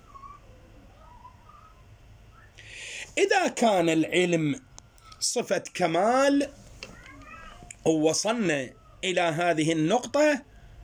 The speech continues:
هنا نقول هكذا: كل كمال، وهذا أنا طرحته في درس عقائد الإمامية، كل كمال ينسب إلى الله أو كل صفة كمال لا يمكن نسبتها إل-،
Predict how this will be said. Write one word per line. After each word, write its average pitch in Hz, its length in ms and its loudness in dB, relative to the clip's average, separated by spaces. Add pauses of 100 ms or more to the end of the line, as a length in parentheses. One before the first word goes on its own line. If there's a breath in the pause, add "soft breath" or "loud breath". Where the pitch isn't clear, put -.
(1200)
هنا 208 300 2
نقول 202 380 2
هكذا: 123 520 -6 (800 loud breath)
كل 359 460 2
كمال، 175 560 2
وهذا 185 360 0
أنا 220 120 4
طرحته 233 720 0 (840 loud breath)
في 220 460 2 (480)
درس 208 360 2
عقائد 180 540 -2
الإمامية، 151 960 0
كل 415 380 0
كمال 160 380 2
ينسب 330 500 0
إلى 320 220 4
الله 285 520 2 (540 loud breath)
أو 226 160 4
كل 403 300 0
صفة 285 420 -2
كمال 269 640 2 (420 loud breath)
لا 311 300 4
يمكن 240 540 4
نسبتها 185 760 0
إل-، 185 220 -4